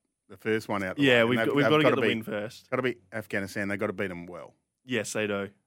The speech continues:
Speaker 2: They
Speaker 1: So,
Speaker 2: do.
Speaker 1: uh, yeah, it, they, they've gotta win by about seventy runs or, uh, get the runs in thirteen overs. And again, those changes out of the side is Finch and David.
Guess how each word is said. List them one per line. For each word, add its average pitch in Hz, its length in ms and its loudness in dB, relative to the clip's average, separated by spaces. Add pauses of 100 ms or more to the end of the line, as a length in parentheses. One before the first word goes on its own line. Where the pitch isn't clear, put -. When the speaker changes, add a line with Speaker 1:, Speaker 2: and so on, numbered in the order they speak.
(140)
Speaker 2:
They 117 60 -18
Speaker 1:
So, 85 240 -8
Speaker 2:
do. 82 140 -12 (280)
Speaker 1:
uh, 92 40 -20 (760)
yeah, 92 140 -20 (260)
it, 98 200 -20
they, 110 160 0
they've 110 280 -4
gotta 185 140 4
win 160 160 8
by 131 120 8
about 117 140 6
seventy 104 280 -2
runs 95 400 -4
or, 98 400 -2 (1400)
uh, 92 140 -12
get 101 140 -8
the 87 60 -12
runs 85 220 -10
in 80 80 -14
thirteen 87 380 -8
overs. 78 460 -18
And 104 160 -4
again, 98 500 -2
those 135 320 0
changes 107 640 -4 (560)
out 151 300 4
of 151 100 0
the 135 100 0
side 87 460 0 (440)
is 98 480 -8 (120)
Finch - 560 0 (380)
and 101 300 -2
David. 110 440 2